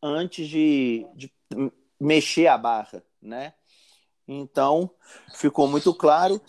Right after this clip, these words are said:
Eu só queria, vou passar a palavra mais uma vez pro, pro Everton, só queria deixar uma mensagem aqui, moçada, que amanhã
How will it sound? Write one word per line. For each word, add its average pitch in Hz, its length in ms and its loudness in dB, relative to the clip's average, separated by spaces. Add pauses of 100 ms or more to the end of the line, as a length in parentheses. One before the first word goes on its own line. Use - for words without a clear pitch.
(140)
Eu 180 140 -2
só 202 180 -2
queria, 196 680 -2
vou 170 120 -12
passar 156 260 -8
a 143 40 -6
palavra 135 380 -6
mais 131 180 -14
uma 135 100 -16
vez 127 200 -12
pro, 139 420 -4
pro 147 160 -4
Everton, 190 460 -4 (260)
só - 160 -8
queria 196 400 0 (180)
deixar 156 1000 -4
uma 147 100 -10
mensagem 143 460 -4
aqui, 185 180 -12
moçada, 131 500 -4 (460)
que 143 880 -4 (260)
amanhã 165 720 -2